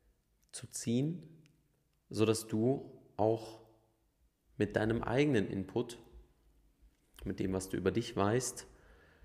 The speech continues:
mit dem, was du von dir kennst, ähm, damit lernst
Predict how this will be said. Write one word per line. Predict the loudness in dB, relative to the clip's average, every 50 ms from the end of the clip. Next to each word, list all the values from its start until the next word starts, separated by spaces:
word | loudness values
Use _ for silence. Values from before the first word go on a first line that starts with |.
| -20 -20 -20 _ -8
mit | -4 0
dem, | 0 2 2 2
was | 2 0 -2 -6 -8
du | -4 -2 -2 -2 -2
von | -4 -4 -4 -2 0 2
dir | 2 0 2
kennst, | 2 2 2 2 2 0 -4 -6 -6 -8 -14 -18 -20 -20 _ _ _ _ _ _ _ _ _ -20 -20 -20 _ _ _ _ _ _ _ _ _ _ _ _ _ _ _ _ _ _ _ _ _ _ -14
ähm, | -12 -10 -8 -8 -8 -8 -8 -8 -10 -10 -12 -14 -16 -20 _ _ _ _ _ _ _ _ _ _ _ _ _
damit | -6 0 2 4 4 4 2 0 2
lernst | 4 6 6 6 6 6 4 2 2 0 -2 -4 -6 -8 -8 -10 -14 -16